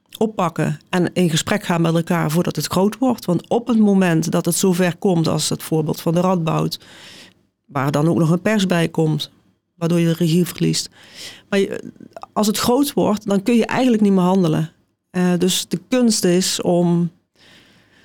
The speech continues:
zo snel mogelijk te zien dat er iets niet helemaal oké is,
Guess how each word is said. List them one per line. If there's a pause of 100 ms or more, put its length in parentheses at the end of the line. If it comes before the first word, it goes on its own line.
zo
snel
mogelijk
te
zien
dat
er
iets
niet
helemaal
oké
is,